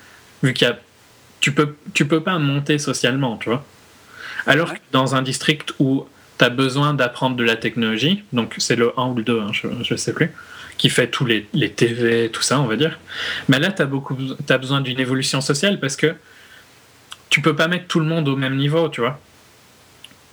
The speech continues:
Speaker 1: Il doit y avoir des, des ingénieurs et tout ça, et donc ce genre de district, on aurait plus une, euh,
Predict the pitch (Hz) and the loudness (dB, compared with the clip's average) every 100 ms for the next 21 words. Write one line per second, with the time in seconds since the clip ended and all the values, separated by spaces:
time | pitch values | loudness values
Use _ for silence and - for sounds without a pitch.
0 | _ - 131 139 135 120 127 127 127 123 | _ -4 0 2 2 2 0 0 0 -2
1 | 127 123 120 120 117 131 139 135 135 123 | 0 -2 0 0 0 0 2 0 0 -2
2 | - - 202 - - - - 170 135 165 | 0 2 0 -2 -16 -6 2 2 2 0
3 | 175 - - - - 131 139 139 131 127 | -2 -6 -10 -2 2 2 2 0 0 0
4 | 123 120 120 117 117 120 143 - - - | 2 0 0 -2 -2 -2 -4 -8 -20 -8
5 | - 123 - - 202 143 131 120 127 - | -2 0 2 0 0 0 0 0 0 0
6 | 160 - 127 120 120 117 110 110 | 0 0 -2 0 0 0 -2 -4